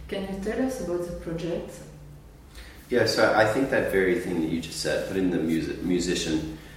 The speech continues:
Speaker 2: at the center of the music industry is important to know because right now we have a very, very stretched out, uh, supply chain for the music industry. It's both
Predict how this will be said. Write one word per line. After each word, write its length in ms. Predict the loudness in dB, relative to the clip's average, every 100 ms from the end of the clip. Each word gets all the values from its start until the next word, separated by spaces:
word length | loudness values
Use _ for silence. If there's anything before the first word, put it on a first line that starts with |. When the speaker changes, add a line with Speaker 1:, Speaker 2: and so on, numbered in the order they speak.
| -10
Speaker 2:
at 140 | -8 -6
the 60 |
center 240 | -2 0 0
of 80 | 0
the 80 |
music 340 | 0 0 0 -2
industry 300 | -2 0 -2
is 120 | -2
important 460 | -4 0 0 0 -2
to 100 | -4
know 320 | -2 -2 -2
because 520 | -4 -4 -4 -4 -6 -12 -18 -20 -14 0
right 260 | 2 2
now 400 | 0 0 2 2
we 120 | 2 2
have 360 | 2 0 -2
a 160 | -4 -4
very, 440 | -4 0 2 2 0
very 240 | 2 2
stretched 580 | 0 -2 0 0 0 0
out, 400 | 0 0 -2 -6 -10 -14 -16 -14 -8
uh, 380 | -4 -2 -4
supply 580 | -6 -6 -6 0 2 2
chain 440 | 0 -2 -4 -4 -8 -8
for 60 | -4
the 80 | -2
music 360 | -2 -4 -4
industry. 360 | -4 -2 -2 -2
It's 160 | -4 -2
both 240 | -2 -2